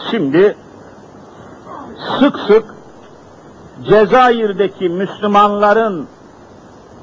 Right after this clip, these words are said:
zaferinden ve başarısından sonra gerek T R T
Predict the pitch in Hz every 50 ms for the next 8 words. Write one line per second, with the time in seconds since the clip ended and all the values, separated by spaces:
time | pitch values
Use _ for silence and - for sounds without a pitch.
0 | - 113 - - 165 175 165 175 180 180 185 185 190 185 180 180 202 220 214 202
1 | 185 175 170 165 156 180 170 160 - 180 180 190 180 - - 190 180 175 175 190
2 | 202 208 190 - - - 165 156 151 147 160 170 190 214 226 - - - - -
3 | - - - - - 131 165 180 190 220 226 220 - - - - 185 196 202 196
4 | 180 185 196 220 208 - - 202 208 160 117